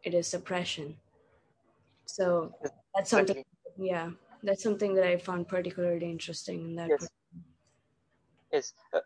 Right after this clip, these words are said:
Speaker 2: La-, Lacan is, uh, he is, uh, a structuralist. And, uh, I will see, I think, in this, uh, quote that you are speaking about, uh, it's simply, um, a proof of his structuralism,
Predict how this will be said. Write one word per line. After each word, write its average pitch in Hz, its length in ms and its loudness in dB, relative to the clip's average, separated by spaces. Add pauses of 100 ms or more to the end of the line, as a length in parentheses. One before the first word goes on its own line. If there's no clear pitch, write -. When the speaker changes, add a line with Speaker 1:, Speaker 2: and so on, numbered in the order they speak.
(120)
Speaker 2:
La-, 160 260 8
Lacan 180 260 4
is, 147 240 -2
uh, 131 180 4 (500)
he 156 280 -2
is, 151 120 -2
uh, 127 140 -2 (360)
a - 40 -12
structuralist. - 680 -2 (720)
And, 143 160 -4
uh, 131 120 0 (420)
I 143 60 0
will 143 100 0
see, 185 480 -8
I 143 40 -10
think, 185 320 -10 (180)
in 139 160 -14
this, 127 340 -18
uh, - 40 -14 (400)
quote 180 280 0 (840)
that 147 280 -4
you 139 60 0
are 127 60 -2
speaking - 280 -10
about, 151 240 0 (800)
uh, - 260 -10 (220)
it's - 320 -14
simply, 175 380 -8
um, 135 320 -4 (1000)
a 135 60 0
proof - 500 -6 (540)
of 139 140 4 (260)
his 147 260 -12
structuralism, 139 720 -4